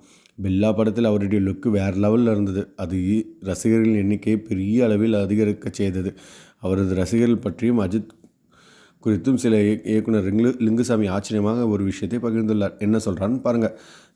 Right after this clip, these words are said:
தெலுங்குல பவன் கல்யாண் மாதிரி இங்க அஜித்துக்கு ஒரு ஃபேன் பேஸே இருக்கு. என்-, என்னமோ தெரியல, அப்படி வந்து நிப்பாங்க, உசிரே கொடுத்துருவாங்க. அப்படி ரசிகர்கள் அமைவது எல்லாம் ரொம்ப பெரிய விஷயம்.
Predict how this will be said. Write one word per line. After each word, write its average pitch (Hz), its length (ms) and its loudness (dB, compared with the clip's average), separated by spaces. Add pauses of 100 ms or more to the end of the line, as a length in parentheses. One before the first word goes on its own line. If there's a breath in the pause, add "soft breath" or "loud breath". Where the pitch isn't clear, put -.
(120)
தெலுங்குல 120 340 4
பவன் 113 280 0
கல்யாண் 113 360 0
மாதிரி 113 540 0
இங்க 104 380 0
அஜித்துக்கு 101 320 -4
ஒரு 117 260 2
ஃபேன் 110 220 4
பேஸே 107 360 2
இருக்கு. 101 300 -2 (420 loud breath)
என்-, 113 360 0
என்னமோ 110 380 2
தெரியல, 113 340 0
அப்படி 104 380 -2
வந்து 104 300 2
நிப்பாங்க, 104 500 0
உசிரே 101 540 -2
கொடுத்துருவாங்க. 104 540 0 (380 loud breath)
அப்படி 113 340 0
ரசிகர்கள் 120 400 2
அமைவது 104 340 2
எல்லாம் 107 280 0
ரொம்ப 95 320 -2
பெரிய 110 280 2
விஷயம். 104 360 -2